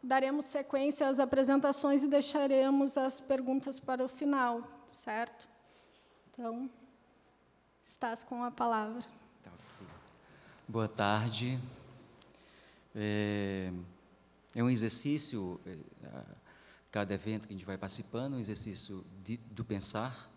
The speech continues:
Speaker 2: e, né, começo, é, trazendo essa atividade, é,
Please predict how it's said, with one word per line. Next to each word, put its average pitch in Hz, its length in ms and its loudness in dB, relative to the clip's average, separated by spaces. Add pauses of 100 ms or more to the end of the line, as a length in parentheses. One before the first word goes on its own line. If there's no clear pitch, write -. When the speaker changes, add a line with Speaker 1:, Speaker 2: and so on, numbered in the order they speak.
(640)
Speaker 2:
e, 92 840 -8 (460)
né, - 160 -14 (220)
começo, 101 640 -4 (160)
é, 90 420 -12 (840)
trazendo 98 600 -2
essa 92 540 -4
atividade, 98 880 -4 (800)
é, 95 640 -8